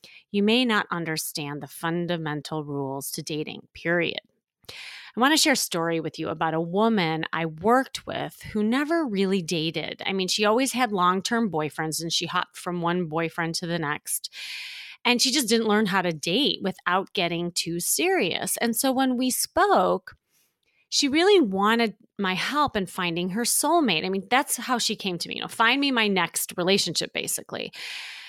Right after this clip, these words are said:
And she loved being in relationships and she absolutely hated the thought of dating. When I explored with her what was hard about dating, she disclosed that she felt it was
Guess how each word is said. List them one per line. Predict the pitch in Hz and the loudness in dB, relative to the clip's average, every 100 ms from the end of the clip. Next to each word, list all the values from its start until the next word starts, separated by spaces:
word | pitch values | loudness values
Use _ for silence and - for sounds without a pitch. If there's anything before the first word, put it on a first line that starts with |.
| - | -2
And | 226 | 2
she | - 202 | 4 4
loved | 196 202 214 240 240 202 208 190 | 4 6 8 8 8 6 0 2
being | 190 | 2
in | 180 | 2
relationships | 170 160 156 - 156 170 - | 0 0 0 -2 -4 -6 -6
and | - | -6
she | - - | -4 -2
absolutely | - - 190 190 190 | -2 -4 -6 -6 -6
hated | 165 - - 190 214 247 226 180 | -8 -8 -4 4 6 6 6 4
the | 156 170 | 2 -2
thought | - - 87 - | 0 0 0 0
of | 180 170 | -2 0
dating. | - 214 233 180 101 - - _ - - - - - _ _ _ - | 2 4 4 0 -4 -8 -14 _ -20 -20 -20 -20 -20 _ _ _ -2
When | 240 | 0
I | - | 2
explored | 240 - - - 240 247 285 330 | 0 -2 -4 -2 2 4 4 4
with | 311 - | 0 -2
her | - 175 156 | -2 -2 0
what | 160 - | -2 -2
was | 180 - | -2 -4
hard | - - 196 214 | -6 0 2 4
about | 202 156 147 - | 2 0 -4 -6
dating, | 185 175 165 139 - 180 - | -4 -2 -4 -8 -12 -16 -6
she | - 226 | -2 0
disclosed | 202 202 - 214 226 262 302 233 | 0 0 0 0 2 4 2 0
that | 202 - | 0 2
she | - 196 | 2 2
felt | 175 - - 165 165 - - - - | -2 -8 -2 0 0 -2 -6 -8 -8
it | 180 - | -8 -6
was | 175 170 165 | -4 -2 -4